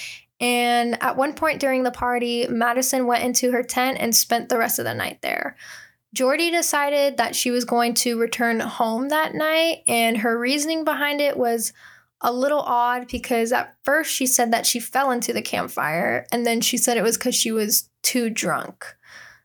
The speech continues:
um, which is why she was supposed to stay there in the first place, was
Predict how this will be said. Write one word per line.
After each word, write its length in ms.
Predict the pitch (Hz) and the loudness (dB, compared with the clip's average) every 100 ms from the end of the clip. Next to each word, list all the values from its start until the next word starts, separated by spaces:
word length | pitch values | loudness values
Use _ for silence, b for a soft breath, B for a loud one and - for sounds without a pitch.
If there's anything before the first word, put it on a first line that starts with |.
| _ | _
um, 420 | 220 226 190 - 240 | 0 2 2 0 0
which 160 | 240 | 0
is 160 | 233 214 - _ _ _ _ - 220 220 | 0 -2 -8 _ _ _ _ -8 -8 -2
why 300 | 240 240 240 | 0 0 0
she 180 | - | -2
was 100 | 240 | 2
supposed 280 | 226 247 247 | 2 2 0
to 40 | - | 2
stay 220 | - 233 | 2 2
there 160 | 226 180 | 2 2
in 120 | 202 | 0
the 60 | |
first 300 | - - 185 | -2 0 0
place, 320 | - 160 254 - | 2 0 0 0
was 360 | 170 170 - | 0 0 -2